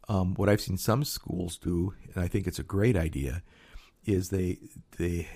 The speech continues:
have a formal document they share with the donor that says, "Okay, you're agreeing to do twenty-five thousand dollars. We're agreeing to create the Greg and Stella Family Scholarship," right? "But if you don't hit the twenty-five thousand dollar price point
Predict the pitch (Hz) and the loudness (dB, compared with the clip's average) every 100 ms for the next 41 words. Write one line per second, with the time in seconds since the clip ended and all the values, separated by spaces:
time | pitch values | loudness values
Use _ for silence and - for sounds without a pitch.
0 | - - 101 - - 113 113 120 95 92 | -16 -4 -4 -2 -6 -4 2 2 2 2
1 | 117 - 92 80 - 85 - - 127 127 | 0 -2 -6 -6 -4 -4 -2 0 0 -2
2 | 87 - 80 85 92 92 - - 85 85 | -6 -4 -2 0 -2 -4 -8 -2 -2 -2
3 | - - - - - - 104 95 87 98 | -6 -16 -20 -20 -18 -10 -6 -4 -2 0
4 | 92 - 101 113 131 - - 92 - 101 | -2 0 0 2 0 -4 -6 -4 -2 -2
5 | - 107 - - 101 104 95 87 90 - | 0 -2 0 -2 -2 -2 -2 -2 -2 -4
6 | 104 113 117 95 113 135 107 104 - - | -2 2 2 2 0 0 0 -2 -6 -4
7 | 92 - 85 82 87 95 - - 87 82 | -2 0 -2 0 0 0 -2 0 2 2
8 | 92 - - 90 90 101 - 98 90 90 | 0 -4 0 2 2 0 2 2 4 2
9 | - - 82 85 - _ - - - - | -2 -4 -2 -2 -4 _ -20 -20 -20 -20
10 | - - 120 117 117 - - _ - 107 | -20 -2 4 6 6 2 -18 _ -4 0
11 | 98 123 165 165 139 120 - - 113 120 | 2 4 2 0 -2 -2 -4 -2 0 0
12 | 107 104 101 95 95 92 82 82 - 113 | 0 0 0 -2 -2 -2 -2 -4 -4 -2
13 | 139 - - 85 85 | -2 -4 -4 -2 -2